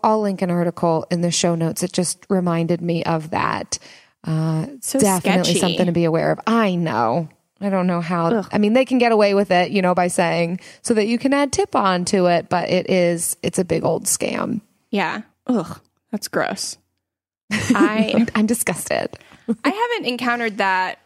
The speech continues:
Speaker 2: So we always ask for gift cards. And so I haven't encountered that with any gift cards that have been purchased at Publix, 'cause for some reason people buy us a lot of gift cards from Publix, which is a grocery store here.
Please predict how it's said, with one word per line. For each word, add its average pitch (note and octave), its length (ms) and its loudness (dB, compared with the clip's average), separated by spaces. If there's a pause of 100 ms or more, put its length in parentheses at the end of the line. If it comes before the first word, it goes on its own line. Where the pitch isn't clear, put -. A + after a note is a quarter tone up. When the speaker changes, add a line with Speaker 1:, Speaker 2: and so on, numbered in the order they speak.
Speaker 2:
So - 180 -2
we A#3+ 300 -2
always F3+ 500 0
ask - 300 -4
for F3+ 80 -4
gift E3 240 -6
cards. - 460 -6
And F#3 160 -4
so F#3 100 -2
I F#3 80 -2
haven't F#3+ 280 -4
encountered F3 520 -6
that - 240 -4
with E3 340 -4 (800)
any A3+ 220 -2
gift A3 240 -2
cards G#3 240 -2
that G3 100 0
have F#3+ 160 -4
been F3 460 -4
purchased - 580 -4
at C3+ 400 -6 (380)
Publix, G3+ 540 -2
'cause - 260 -8
for F#3 180 -2
some F3+ 180 -4
reason F3+ 240 -2
people F3 260 -2
buy C#3+ 180 -2
us D#3+ 120 -8
a E3 60 -2
lot D3+ 160 0
of - 80 -8
gift - 180 -4
cards E3 280 -4
from E3 160 -6
Publix, - 840 -6 (220)
which G3 120 -2
is F3+ 100 -2
a E3+ 40 -2
grocery E3+ 340 -4
store F3+ 300 -2
here. F#3+ 380 -2